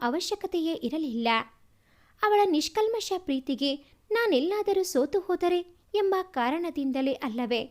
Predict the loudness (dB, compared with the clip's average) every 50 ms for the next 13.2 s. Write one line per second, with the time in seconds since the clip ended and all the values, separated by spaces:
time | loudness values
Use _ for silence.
0 | -12 _ _ _ _ _ _ -4 -2 -2 -2 -2 -4 -6 -4 -2 0 0 0 0
1 | 0 0 0 -2 -2 0 -2 -2 -2 0 0 0 -2 -2 -2 -2 -2 -2 -2 -4
2 | -4 -2 -2 -2 -2 -2 -2 0 0 0 0 0 0 -2 -4 -4 -4 -4 -4 -4
3 | -4 -4 -2 0 2 2 0 0 -4 _ _ _ _ _ _ _ _ _ _ _
4 | -4 -2 -2 0 0 0 0 0 0 0 2 2 4 2 2 0 -4 -12 -20 -8
5 | -2 -2 -2 0 0 2 2 2 2 2 2 2 2 2 2 2 0 0 0 0
6 | 2 2 2 2 2 2 0 0 0 0 0 -2 -2 -2 -4 -4 -4 -4 -6 -6
7 | -6 -6 -6 -6 -8 -8 -4 -2 0 0 2 0 0 -2 -6 _ _ _ _ _
8 | _ _ _ 0 2 2 2 2 0 -2 -2 -2 -2 -2 -2 -2 -4 -4 -6 -6
9 | -6 -4 -4 -4 -4 -2 -2 0 0 2 2 2 2 0 -2 -8 -20 _ _ _
10 | _ 2 2 4 4 4 4 2 2 2 0 -2 -2 -2 -2 -2 -2 0 0 0
11 | 0 0 -2 -4 -6 -6 -6 -6 -6 -4 -4 -2 -2 -2 -2 -2 -2 -2 -2 -2
12 | -4 -4 -4 -6 -8 -6 -4 -4 -4 -6 -6 -8 -4 -4 -4 -2 0 0 0 0
13 | -2 -6 -14